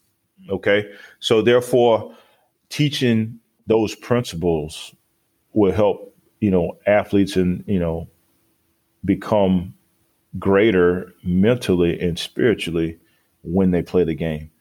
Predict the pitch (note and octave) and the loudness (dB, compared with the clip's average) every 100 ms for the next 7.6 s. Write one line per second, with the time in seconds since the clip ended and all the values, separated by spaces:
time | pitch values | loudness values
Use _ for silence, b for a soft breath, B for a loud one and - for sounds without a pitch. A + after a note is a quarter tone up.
0 | b b - A2+ B2 G#2 F#2+ A#2+ A2 - | b b -6 0 0 0 0 0 0 -6
1 | - _ G#2 - D3 C3 - D3 C3+ A#2 | -18 _ -4 -2 -4 -4 -4 -2 0 0
2 | G2 A2 C3 A2 - - A2 G#2 - A#2 | 0 2 2 0 -4 -2 -2 0 0 2
3 | A2+ G#2 F#2+ F#2+ - G#2+ G2 F#2+ F#2 - | 2 2 2 0 -2 -8 -4 -4 -4 -8
4 | - A2 G2+ F2 G2 G2 E2+ F2 E2 - | -8 -6 -4 -2 0 0 -2 -8 -8 -2
5 | G#2+ F#2+ F2+ E2+ - A2+ A#2+ - F#2 - | -2 0 -2 -4 -4 -6 -6 -4 -6 -6
6 | _ b b - G2+ G2+ G#2+ - _ _ | _ b b -2 2 2 0 -6 _ _
7 | _ - D3+ D3 A#2+ | _ -2 2 2 0